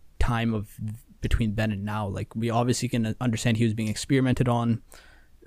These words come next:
with these kind of, like, Snoke or Sidious, uh, kind of revitalize, uh, what do you call it? Resurrection tests or whatever. And they're stealing his midichlorians. So, like, we could see that he was,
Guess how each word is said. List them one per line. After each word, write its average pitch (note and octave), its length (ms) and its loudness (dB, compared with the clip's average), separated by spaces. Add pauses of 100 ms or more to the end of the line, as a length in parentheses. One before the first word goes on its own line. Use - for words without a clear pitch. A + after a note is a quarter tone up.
(160)
with A2 120 -6
these G#2+ 180 -2
kind G#2+ 160 -2
of, G#2 80 -6
like, F2+ 240 -10
Snoke - 680 -2 (320)
or G#2 400 -2
Sidious, A2+ 760 0
uh, F#2 340 -6 (1300)
kind A2 180 0
of G#2 140 -2
revitalize, G#2+ 580 2
uh, G#2 380 -2 (280)
what A2+ 100 -4
do A2 40 -2
you G2+ 60 -4
call F#2 160 -6
it? - 160 -12
Resurrection B2 680 2 (360)
tests - 640 -2
or A#2 100 0
whatever. C3 360 2 (420)
And A2 100 2
they're G#2+ 80 4
stealing A2+ 340 2
his G#2+ 420 0
midichlorians. A#2+ 680 0
So, A#2 200 -2
like, A2 180 -2
we A#2 80 2
could - 120 -2 (520)
see - 360 2
that D3 160 6
he C3 120 2
was, A2+ 460 -2